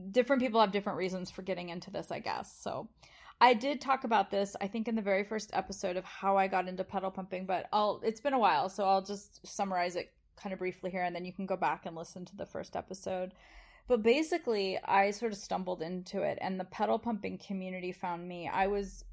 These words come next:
posting little video clips on Instagram of my feet doing daily activities like walking and driving and, you know, dangling or stepping on something or,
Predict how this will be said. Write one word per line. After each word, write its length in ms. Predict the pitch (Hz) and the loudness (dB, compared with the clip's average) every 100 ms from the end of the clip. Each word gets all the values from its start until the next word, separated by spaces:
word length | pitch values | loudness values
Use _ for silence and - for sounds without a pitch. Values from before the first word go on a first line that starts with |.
| - - - | -18 -20 -4
posting 480 | 220 220 - 240 | -2 -2 -2 -2
little 440 | 214 208 208 202 185 | 0 2 2 0 -2
video 360 | 180 190 196 | -2 2 2
clips 460 | 196 - 180 - - - | 0 -2 -4 -4 -10 -4
on 580 | 196 185 185 185 175 - | -2 -2 -4 -6 -10 -4
Instagram 960 | 220 247 - 214 202 185 180 175 175 185 - - - - | 0 0 0 -2 2 2 2 0 -2 -12 -16 -20 -12 4
of 200 | 240 220 | 4 4
my 220 | 220 196 | 2 2
feet 460 | 190 - 226 190 - - 196 | 0 -6 -4 -6 -8 -16 -4
doing 420 | 196 208 202 196 | 0 0 0 -4
daily 360 | 190 196 196 196 | -2 0 2 2
activities 840 | 175 - - 226 208 185 170 170 175 | 2 0 -8 -6 -4 -4 -6 -8 -6
like 320 | 170 165 - | -4 -4 -6
walking 760 | 190 220 208 208 185 165 165 | 0 2 2 -2 -6 -6 -8
and 160 | 165 180 | -10 -8
driving 840 | 196 208 202 190 185 170 165 165 | -2 2 2 2 -4 -6 -8 -8
and, 480 | 165 165 165 165 - _ _ _ _ _ _ _ - 185 - - | -4 -4 -4 -10 -18 _ _ _ _ _ _ _ -20 -20 -20 -18
you 120 | 190 | -12
know, 180 | 185 180 180 | -8 -8 0
dangling 720 | 226 220 214 196 175 165 170 | 2 2 2 2 2 -2 -6
or 520 | 165 165 165 160 165 - - - _ _ _ - | -6 -4 -2 -4 -6 -12 -20 -20 _ _ _ -18
stepping 440 | - - 202 196 185 | -8 -2 0 0 0
on 180 | 180 185 | -2 -2
something 440 | 190 180 175 170 | -8 -4 -4 -4
or, 380 | 165 165 170 | -4 -2 -4